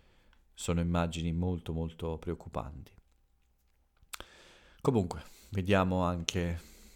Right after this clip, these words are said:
la situazione del covid, ovviamente, con il bollettino. Siamo a quattromila,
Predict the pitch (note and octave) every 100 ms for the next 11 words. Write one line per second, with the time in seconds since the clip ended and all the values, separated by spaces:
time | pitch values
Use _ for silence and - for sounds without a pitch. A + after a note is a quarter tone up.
0 | - E2+ E2 D#2+ D#2+ D#2 D#2 D#2 E2+ -
1 | _ - - G2 F2+ E2+ - D#2 D#2+ G2+
2 | - A2 E2 - - _ - E2 E2+ E2
3 | E2 D#2 - - - E2+ E2 D#2+ F2+ F#2+
4 | - F#2 E2 - _ _ - - - -
5 | - - _ - - A2+ A2+ F2+ F2 F2+
6 | - G2+ F#2 - G#2 G2 G2 G2+ G#2 G2